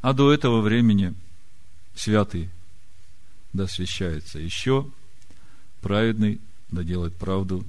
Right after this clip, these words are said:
еще. Давайте откроем книгу Даниила, шестую главу. Это очень хороший пример для всех нас,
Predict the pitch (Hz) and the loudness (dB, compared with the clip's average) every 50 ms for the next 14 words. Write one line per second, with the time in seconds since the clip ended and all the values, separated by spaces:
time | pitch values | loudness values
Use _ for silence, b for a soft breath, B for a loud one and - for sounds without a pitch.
0 | - - - - 85 85 - - - - 71 - - - - - - - - - | -8 -8 -4 -4 -2 -2 -2 -2 -4 -4 -6 -6 -8 -8 -8 -8 -8 -8 -8 -8
1 | - - - - - - - - - - - - - - - - - 95 101 120 | -8 -8 -8 -8 -8 -8 -8 -8 -8 -8 -8 -8 -8 -8 -8 -8 -6 -2 -2 0
2 | 123 120 107 - - 101 95 - - 104 107 98 92 90 - 104 101 90 98 92 | 0 0 0 0 -2 -4 -4 -4 -4 -2 -2 -2 -2 -2 -2 -4 -2 -2 -4 -2
3 | 101 101 107 117 135 147 135 110 101 - - 104 - - 107 101 98 101 104 104 | 0 2 2 2 2 2 0 -2 -2 -4 -6 -6 -6 -4 -4 -4 -2 -2 -2 -2
4 | 101 90 80 - - - - - - - - - - - - - - - - - | -2 -4 -4 -6 -8 -8 -10 -10 -10 -10 -10 -10 -10 -10 -8 -8 -8 -8 -8 -10
5 | - - - - - - - 98 101 104 104 98 - 98 90 - - 92 92 92 | -10 -10 -10 -10 -8 -6 -4 -2 -2 0 -2 -2 -2 -4 -4 -4 -4 -4 -4 -6
6 | - - - 80 90 - - - - - - - - - - - 87 90 90 98 | -6 -6 -8 -8 -8 -8 -10 -10 -10 -8 -8 -8 -10 -10 -8 -6 -4 -2 -2 0
7 | 104 101 95 - - - - - - - - - - - b b b b b b | -2 -2 -4 -6 -8 -8 -8 -8 -8 -8 -8 -8 -8 -8 b b b b b b
8 | b b b b b b b b - 95 101 101 98 - - 92 - - 95 98 | b b b b b b b b -6 -2 -2 -2 -2 -2 -4 -4 -4 -2 -2 -2
9 | 104 110 104 - - | 0 -2 -2 -4 -6